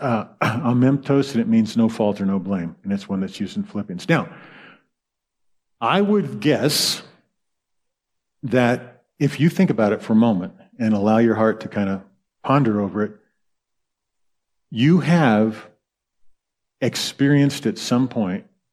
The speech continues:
conviction regarding or anxiety over or fear over a penalty that you think you deserve or that somebody says you deserve. Okay? Uh,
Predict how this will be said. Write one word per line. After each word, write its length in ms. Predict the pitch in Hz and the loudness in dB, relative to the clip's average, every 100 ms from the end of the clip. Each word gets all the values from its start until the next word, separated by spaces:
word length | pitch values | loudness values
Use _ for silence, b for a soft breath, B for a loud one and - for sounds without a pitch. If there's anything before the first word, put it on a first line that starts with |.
| _ | _
conviction 760 | 120 110 123 147 - 151 147 - _ _ _ _ _ _ _ _ - | -2 0 0 -2 -2 -2 -4 -12 _ _ _ _ _ _ _ _ -6
regarding 680 | 113 107 107 113 120 123 - _ _ _ _ | -2 2 4 4 2 -2 -8 _ _ _ _
or 200 | - 107 | -2 -2
anxiety 760 | 104 104 104 113 107 120 120 120 | 0 0 0 0 2 4 2 0
over 520 | 117 110 107 123 123 _ _ _ | 0 -2 -2 -6 -8 _ _ _
or 140 | 113 98 | -8 -8
fear 420 | - 117 117 123 | 0 2 2 0
over 500 | 107 101 98 95 - _ _ _ _ _ _ _ - | -4 -4 -8 -12 -14 _ _ _ _ _ _ _ -16
a 40 | - | -14
penalty 520 | - 117 110 - 98 | -2 0 0 -2 -6
that 180 | 87 101 | -6 -8
you 220 | 98 95 - _ _ _ | -8 -8 -14 _ _ _
think 220 | - 110 - | -4 -4 -4
you 80 | |
deserve 400 | 92 87 95 85 - _ _ _ _ _ _ _ _ _ - | -8 -8 -10 -14 -16 _ _ _ _ _ _ _ _ _ -2
or 100 | 120 | -2
that 140 | 123 | -2
somebody 280 | - 104 98 | -2 -2 -2
says 320 | - 101 92 | -2 -4 -4
you 60 | 95 | -10
deserve. 360 | 85 - 62 - _ _ _ _ _ _ _ _ _ _ _ _ _ _ | -12 -16 -18 -20 _ _ _ _ _ _ _ _ _ _ _ _ _ _
Okay? 300 | - 107 147 - _ _ _ _ _ _ _ | -4 -2 -2 -6 _ _ _ _ _ _ _
Uh, 380 | 117 117 110 113 | 0 2 2 -2